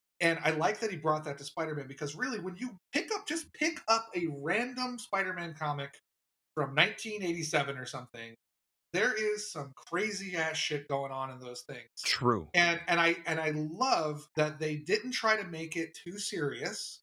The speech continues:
Speaker 1: They just said, "You know what? Dafoe, do your thing, buddy.
Speaker 2: Yeah. Creep
Speaker 1: Go to
Speaker 2: everyone
Speaker 1: twelve,
Speaker 2: out.
Speaker 1: go to
Speaker 2: Yeah.
Speaker 1: thirteen,"
Speaker 2: <laughs>
Speaker 1: because in, in the end, you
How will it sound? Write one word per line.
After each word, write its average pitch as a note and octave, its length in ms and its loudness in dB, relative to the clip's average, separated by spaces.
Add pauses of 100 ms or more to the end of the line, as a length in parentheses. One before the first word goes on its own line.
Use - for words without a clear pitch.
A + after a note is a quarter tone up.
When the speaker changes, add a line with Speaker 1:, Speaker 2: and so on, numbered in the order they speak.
(720)
Speaker 1:
They E3+ 100 8
just A3+ 300 0
said, F3+ 180 -2
"You E3+ 80 -6
know F#3+ 140 -4
what? G3+ 240 -2 (440)
Dafoe, F3+ 560 -4 (680)
do D#3 80 2
your E3+ 260 0
thing, D3+ 260 -6
buddy. C3+ 180 2
Speaker 2:
Yeah. F2 120 2 (300)
Creep D#3+ 180 8
Speaker 1:
Go G3+ 60 8
to D#3 60 10
Speaker 2:
everyone - 120 2
Speaker 1:
twelve, C3 300 6
Speaker 2:
out. - 140 -16 (120)
Speaker 1:
go A3+ 240 6
to - 60 0
Speaker 2:
Yeah. - 60 2
Speaker 1:
thirteen," E3+ 760 2
Speaker 2:
<laughs> - 80 -10 (100)
Speaker 1:
because G#3+ 360 4 (360)
in, C#4 360 4
in C#4 220 4
the A#3 200 -2
end, G#3+ 380 2
you G3+ 140 -8